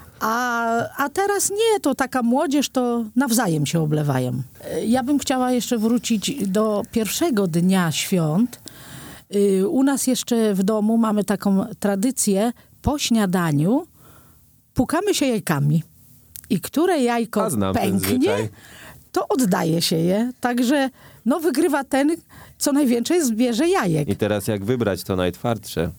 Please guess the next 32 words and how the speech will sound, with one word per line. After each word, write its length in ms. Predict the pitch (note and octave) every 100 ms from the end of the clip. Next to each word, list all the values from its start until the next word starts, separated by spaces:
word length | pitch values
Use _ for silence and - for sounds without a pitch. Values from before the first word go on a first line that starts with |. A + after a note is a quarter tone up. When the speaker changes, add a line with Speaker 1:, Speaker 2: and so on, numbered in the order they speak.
| -
Speaker 1:
No 180 | F#3 F#3+
Speaker 2:
Są 60 | A3
Speaker 1:
właśnie. 300 | D4 - -
Speaker 2:
podobno 280 | G#2+ A2+ G#2+
jakieś 300 | G#2 G#2+ G#2
sposoby, 580 | - A2 A2+ F2+ E2 D#2+
ale 320 | E2 E2+ E2+ -
nikt 320 | F#2+ F#2 -
tego 200 | - E2
nie 100 | E2
Speaker 1:
I 20 |
Speaker 2:
przekazał. 220 | A#3+ A#3+ C#4+
Speaker 1:
jeszcze 200 | - D4
chciałam 380 | - C#4 B3+ A#3+
dodać, 480 | B3 A#3 A3+ - -
y, 40 | G#3 F#3+ F#3+ F#3+
jedną 480 | G#3+ G3+ G#3+ G3+
taką, 400 | F#3+ G3+ G#3+ A3 A#3 - - - -
y, 320 | G3 G3 F#3+ -
tradycję. 760 | G#3+ G#3 G3+ - - A3+ B3+ - -
Z 160 | -
samego 500 | - A3+ A#3+ G#3+ A3
rana, 680 | F#3+ F3 D3 C#3+ D3+ A3 C4+ - - - - - - -
y, 380 | F#3 F3 E3+ E3
palmę, 360 | - C#4+ B3+ G#3+
którą 320 | - G#3+ G3+
poświęcimy, 840 | A3 G3+ A3 G#3 - B3 G3+ F3 E3 - - -
y, 280 | F#3+ F3+ F3
w 80 | E3
niedzielę 360 | A#3 A3+ A#3 G3
palmową, 600 | G#3 G3+ G3 F3+ D3+ E3
Speaker 2:
Mhm. 520 | A#3+ D#3 E2+ D#2 G2